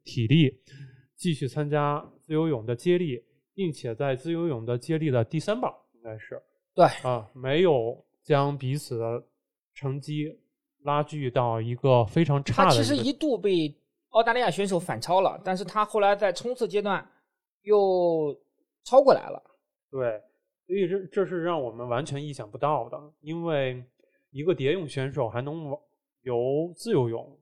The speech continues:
Speaker 1: 而且自由泳还能够获得奥运参赛成绩，这在我们过去一直以来是认为只有像欧美选手、澳大利亚选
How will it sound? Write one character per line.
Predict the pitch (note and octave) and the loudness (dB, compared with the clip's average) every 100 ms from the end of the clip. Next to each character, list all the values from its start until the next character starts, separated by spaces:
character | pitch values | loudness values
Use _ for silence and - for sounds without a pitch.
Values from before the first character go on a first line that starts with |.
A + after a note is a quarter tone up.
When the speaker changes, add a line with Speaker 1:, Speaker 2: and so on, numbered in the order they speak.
| _ | _
Speaker 1:
而 | C#3 | -10
且 | C#3+ B2 | -10 -12
自 | D#3+ | -8
由 | E3 E3+ | -6 -4
泳 | B2+ G#2+ | -6 -10
还 | A#2+ C3 | -10 -8
能 | C3 D3 | -10 -4
够 | E3 B2+ | -4 -4
获 | - C3 | -2 -2
得 | A#2 | 0
奥 | A#2 D#3 D3+ | -2 0 -2
运 | C3 | -4
参 | D#3+ E3+ | -8 -6
赛 | F#3+ | -6
成 | - A2 A#2+ | -8 -14 -18
绩， | C3+ C3+ C3 _ _ _ _ | -12 -12 -14 _ _ _ _
这 | E3+ C#3+ | -6 -4
在 | D#3+ C#3 | -2 -2
我 | A#2 | -4
们 | B2 | -4
过 | D3+ C3+ | -4 -4
去 | - C#3 | -6 -8
一 | D#3 C#3+ | -8 -10
直 | C3 | -10
以 | C#3+ A#2+ | -8 -6
来 | A2+ A#2 | -6 -8
是 | - C3+ B2+ | -10 -10 -6
认 | C3+ A#2 | -6 -6
为 | A2+ A#2 | -8 -10
只 | - C3+ | -8 -6
有 | B2+ A#2 | -4 -6
像 | - C3 | -8 -8
欧 | B2+ C#3+ D#3 | -8 -2 -2
美 | D#3+ A#2+ | 0 -4
选 | - A#2 | -6 -10
手、 | A2+ A#2+ | -8 -8
澳 | B2 C3 | -6 -4
大 | D#3 | -6
利 | E3 | -6
亚 | G#3+ A3 C3+ | -6 -6 -8
选 | A#2+ | -14